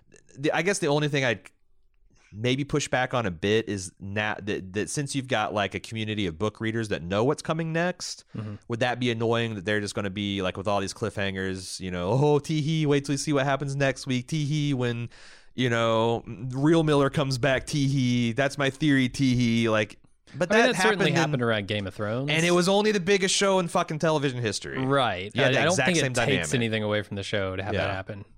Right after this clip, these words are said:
Speaker 1: Yeah, you need, you need good moderators. You need, you know, a good community to kind of, like, cordon off the community's
Speaker 2: Yeah.
Speaker 1: worst impulses from each other. But
Speaker 2: Put your spoiler tags in and
Speaker 1: Yeah.
Speaker 2: call it a day.
Speaker 1: You gotta keep the Marcos from hurling a bunch of <laughs> asteroids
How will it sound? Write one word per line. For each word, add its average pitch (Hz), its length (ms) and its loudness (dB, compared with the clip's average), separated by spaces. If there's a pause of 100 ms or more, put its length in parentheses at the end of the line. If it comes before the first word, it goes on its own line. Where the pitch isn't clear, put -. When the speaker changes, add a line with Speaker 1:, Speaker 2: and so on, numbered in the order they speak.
Speaker 1:
Yeah, 76 240 -4
you 95 160 -8
need, 104 340 -6
you 104 100 -6
need 98 280 -6
good 98 180 -2
moderators. 120 840 0
You 95 120 -6
need, 92 400 -6
you 98 120 -6
know, 90 140 -2
a 90 60 -2
good 92 200 -8
community 104 540 -6
to 90 80 -8
kind 98 240 -4
of, 90 140 -6
like, 90 160 -2
cordon 104 340 -6
off 98 280 -2 (120)
the 90 320 -6
community's 98 440 -4
Speaker 2:
Yeah. 92 120 -4
Speaker 1:
worst 101 320 -2
impulses 104 500 -2
from 110 200 -4
each 113 160 -4
other. 113 340 2
But 87 340 -2 (300)
Speaker 2:
Put - 220 -8
your 131 80 -8
spoiler 110 340 -2
tags 104 320 -2
in 101 240 -4
and 92 200 -10 (200)
Speaker 1:
Yeah. 95 320 0
Speaker 2:
call 104 220 0
it 98 60 -6
a - 0 -
day. 95 320 -8
Speaker 1:
You 117 100 -2
gotta 117 160 2
keep 110 200 -4
the 117 80 -4
Marcos 107 540 2
from 95 160 -4
hurling 101 380 2
a - 20 0
bunch 98 260 -2
of - 80 -2
<laughs> - 20 -2
asteroids - 1200 0